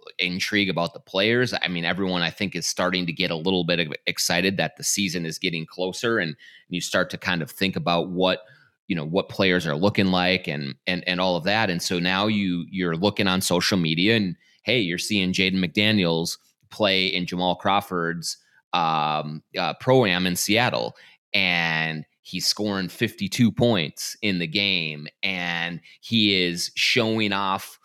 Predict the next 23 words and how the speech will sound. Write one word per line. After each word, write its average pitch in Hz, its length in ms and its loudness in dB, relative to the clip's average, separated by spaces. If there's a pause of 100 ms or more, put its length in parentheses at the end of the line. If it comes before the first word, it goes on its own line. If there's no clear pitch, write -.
(300)
a 101 40 0
bit 98 220 0
of 92 80 0
a 90 80 2
handle 87 840 2
that 95 160 0
you 90 100 -2
haven't 90 320 -2
seen 95 400 0
before. 80 720 -2
And 104 160 0
you're 90 120 0
seeing 113 440 2
these 95 320 -2 (300)
little 104 280 2
highlights, 87 840 -2 (320)
um, 90 420 0
of 101 200 -2
these 95 200 -4
games, 95 380 -2
and 87 80 -10
you're 82 100 -6
saying, 78 640 -4